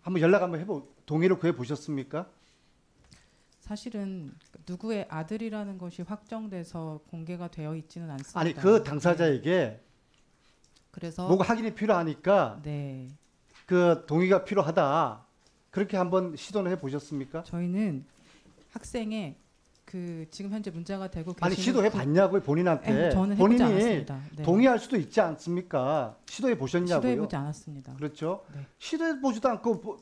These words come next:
Speaker 1: 본인이 동의하지 않기 때문에 이걸 확인하지 못했다. 이거 웃기는 거죠. 서울대가 전혀 의지가 없-, 없는 겁니다. 국민들을 우습게 하는 거예요. 국민들이 뭐를 의심하고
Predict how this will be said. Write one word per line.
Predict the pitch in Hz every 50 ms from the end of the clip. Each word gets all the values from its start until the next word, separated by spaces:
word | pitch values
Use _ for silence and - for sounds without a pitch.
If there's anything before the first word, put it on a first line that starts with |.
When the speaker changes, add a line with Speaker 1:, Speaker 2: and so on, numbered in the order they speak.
| _ -
Speaker 1:
본인이 | 185 202 226 226 226 226 214 151
동의하지 | 160 170 190 202 196 196 180 196
않기 | 175 - 185 156
때문에 | - 196 190 180 185 180 180 180 165 143 143 - - _ _ _ _ _ _ _ _ _ -
이걸 | 185 180 185
확인하지 | - 196 190 185 180 165 175
못했다. | 170 151 - 160 143 - - 170 156 135 113 - _ _ _ _ _ _ _ _ _ _ _ -
이거 | 196 202
웃기는 | 131 - - 185 190 208 202
거죠. | 190 214 214 214 156 127 135 160 160 127 -
서울대가 | - 196 254 247 214 233 220 214
전혀 | 220 139 160 175 214 165
의지가 | 139 127 139 165 220 170
없-, | 131 135 147 -
없는 | 135 127 143 175 196
겁니다. | 202 214 220 220 - 151 113 - - - _ -
국민들을 | - 185 220 269 269 277 247 170
우습게 | 131 131 - 185 - 294 277
하는 | 202 156 151 156 160
거예요. | 160 175 180 180 139 117 - - - _ -
국민들이 | - 196 233 269 269 240 277 262 214
뭐를 | 135 139 165 208 247 262 285 277
의심하고 | 226 180 165 - 226 220 190 185 175 160 190 220 196 147 -